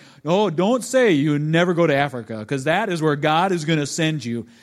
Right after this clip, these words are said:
I, you know, God is not out there thinking, "How can I make him miserable?" You know, if she doesn't wanna go to someplace hot, let's send her to the equator. I mean, God does not do that, okay? God is a kind God, and he's,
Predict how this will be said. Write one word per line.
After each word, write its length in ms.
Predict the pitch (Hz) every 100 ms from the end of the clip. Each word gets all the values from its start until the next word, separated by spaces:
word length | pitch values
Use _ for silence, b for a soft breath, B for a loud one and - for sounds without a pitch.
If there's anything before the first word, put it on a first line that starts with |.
| B 180
I, 80 | 190
you 200 | 175 156
know, 60 |
God 300 | 156 214 294
is 160 | 180 139
not 220 | 147 139
out 180 | 135 139
there 140 | 127
thinking, 380 | 117 135 123 113
"How 360 | 104 147 160 196
can 200 | 196 107
I 120 | 101
make 540 | 107 123 156 156 135
him 260 | 147 139 135
miserable?" 440 | 127 113 101 104
You 100 | 117
know, 200 | 151 156 147 B B -
if 220 | 160 151
she 260 | - 285 302
doesn't 280 | 277 220 180
wanna 220 | 180 170
go 160 | 170
to 80 | 160
someplace 460 | 139 165 156 139 127
hot, 360 | - 165 185 _
let's 240 | 180 220 -
send 240 | - 175
her 40 | 143
to 120 | 127
the 100 | 117
equator. 400 | 107 127 110 160
I 20 |
mean, 140 | 202
God 240 | 202 294 294
does 160 | 185
not 220 | 160 143 143
do 140 | 135
that, 200 | 110 98
okay? 480 | 120 151 143 160 165 B B - 185
God 180 | 233
is 100 | 247
a 80 | 160
kind 400 | - 185 196 160
God, 360 | 131 110 120 147
and 120 | 143
he's, 220 | 143 135